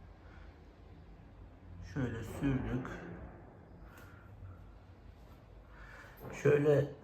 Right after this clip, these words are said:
e, araları açık ve tesviye farkı olan yerlerde daha kalın sürdüm. Zaten bunu zımparalayacağımız için, e, bu kalınlıkların hepsini,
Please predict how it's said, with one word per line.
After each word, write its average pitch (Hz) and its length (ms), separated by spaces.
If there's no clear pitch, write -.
e, 123 40
araları 135 640
açık 135 400
ve 113 260
tesviye 135 500
farkı 123 380
olan 120 240
yerlerde 131 640
daha 139 360
kalın 135 360
sürdüm. 113 460
Zaten 127 440
bunu 113 180
zımparalayacağımız 113 1000
için, - 380
e, - 20
bu - 120
kalınlıkların 117 720
hepsini, 131 500